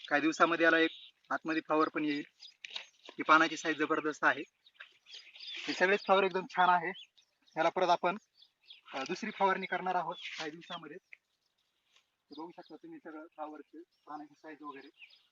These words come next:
हे ग्रो मॅजिकचा जबरदस्त रिझल्ट, भूवस्त्र, ओलिव्ह, एमआय स्प्रे, हे सर्व तुम्ही फ्लॉवर बघू शकता. आता आपण काही दिवसानंतर या शेतामध्ये तीन चार एकरमध्ये टोमॅटो पण लावणार आहोत.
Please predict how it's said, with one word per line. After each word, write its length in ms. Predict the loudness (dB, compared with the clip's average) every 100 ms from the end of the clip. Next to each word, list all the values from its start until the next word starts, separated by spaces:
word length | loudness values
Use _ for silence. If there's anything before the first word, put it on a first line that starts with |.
| -20 -20 _ -18
हे 60 |
ग्रो 160 | -12 -10
मॅजिकचा 400 | -10 -10 -12 -12
जबरदस्त 480 | -10 -10 -10 -12 -16
रिझल्ट, 300 | -12 -12 -12 -16 -20 -20 -20 -20 -20 -20 -20 -20 -20 -14
भूवस्त्र, 380 | -10 -10 -10 -10
ओलिव्ह, 680 | -8 -8 -8 -12 _ -10
एमआय 180 | -8 -8
स्प्रे, 260 | -10 -14 -14 _ _ -18 -16 -4
हे 280 | 0 0 0
सर्व 280 | -2 -2 -2
तुम्ही 220 | -6 -10
फ्लॉवर 260 | -2 -2 0
बघू 220 | -4 -4
शकता. 280 | -8 -8 -14 _ -20 -20 -20 _ _ _ -20 _ _ _ _ _ -20 -20 -12
आता 120 | -8
आपण 180 | -8 -6
काही 160 | -4 -4
दिवसानंतर 460 | -4 -6 -6 -4
या 220 | 2 2 2 _ _ _ _ _ _ _
शेतामध्ये 460 | -8 -6 -6 -8 -12 _ _ _ -20 _ _ _ _ _ _ _ _ _ _ _ -16
तीन 100 | -10
चार 100 | -6
एकरमध्ये 380 | -6 -6 -8 -8
टोमॅटो 380 | -8 -8 -8 -10
पण 120 | -12 -8 -2
लावणार 240 | 0 2
आहोत. 220 | 0 -2